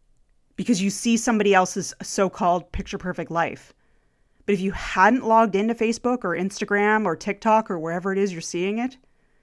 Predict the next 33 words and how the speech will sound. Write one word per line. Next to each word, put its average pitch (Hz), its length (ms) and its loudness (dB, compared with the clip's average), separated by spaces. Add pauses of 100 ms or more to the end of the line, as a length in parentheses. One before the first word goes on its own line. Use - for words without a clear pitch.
(540)
you 202 120 0
wouldn't 247 180 4
have 254 100 4
even 254 220 2
known, 254 380 2 (160)
and 180 200 -4
your 180 160 0
day 190 180 0
would 208 160 0
have 208 60 -2
been 214 140 -4
fine. 202 420 -4 (480)
And 208 100 2
your 214 100 4
day 226 140 8
was 226 260 6
fine 175 300 0
until 185 260 -2
you 180 140 -4
saw 196 460 6
that, 160 260 -2
you 175 80 -6
know, 160 300 -8 (640)
fifteen 233 400 2
people 226 320 0
seem 202 220 -2
to 196 60 0
be 190 100 -2
doing 202 260 2
perfect. 208 400 -6
Why 180 220 -2
aren't 208 180 -2
you? 220 340 -4